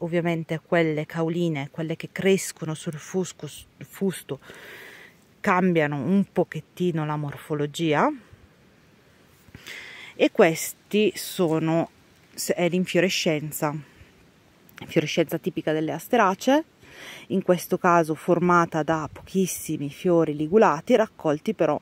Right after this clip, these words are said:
in un capolino, capolino che assume, eh, questa disposizione piuttosto lassa. Vedete che ogni fusto porta diversi capolini.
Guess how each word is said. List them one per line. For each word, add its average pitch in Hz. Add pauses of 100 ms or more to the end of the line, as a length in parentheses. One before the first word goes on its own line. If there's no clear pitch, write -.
in 185
un 160
capolino, 185 (2000)
capolino 226
che 185
assume, 180 (760)
eh, 147
questa 175
disposizione 170
piuttosto 175
lassa. 156
Vedete 165
che 175
ogni 160
fusto 190
porta 160
diversi 160 (640)
capolini. 151